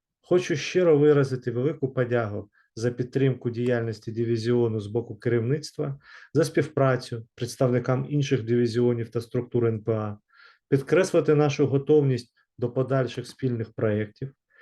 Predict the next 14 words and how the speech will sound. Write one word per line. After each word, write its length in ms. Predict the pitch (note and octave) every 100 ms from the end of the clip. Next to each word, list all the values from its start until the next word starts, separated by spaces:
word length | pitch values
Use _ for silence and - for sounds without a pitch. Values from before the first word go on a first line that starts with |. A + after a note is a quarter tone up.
| _ _
всіх 260 | - G3
зацікавлених 800 | C#3 C#3 C3+ C#3+ C#3+ B2 A#2+ A2+
запросити 640 | G2+ A2 - A2+ C3 A#2+ A2
до 180 | A2 A2+
лав 220 | A2+ G2+
дивізіону 680 | G#2+ G#2 G2+ A#2 D#3+ F2 E2+ _ _ _ _
та 120 | B2+
побажати 640 | C3+ B2+ C#3+ F#3+ G#3 F3+
усім 520 | E3+ D3 - D3 C#3 C#3 _ _
якнайшвидшої 920 | B2 B2 B2+ A#2+ C3+ C3 - - G#2
перемоги, 680 | - G#2+ G#2 A#2+ D#3+ C#3+ C#3+ - _ _
здоров'я 720 | A2 A#2 C#3 F3 D#3+ D3+ C#3 - _ _
та 140 | B2+
реалізації 920 | B2+ B2+ A#2+ A#2 C3+ C#3 - A#2 G#2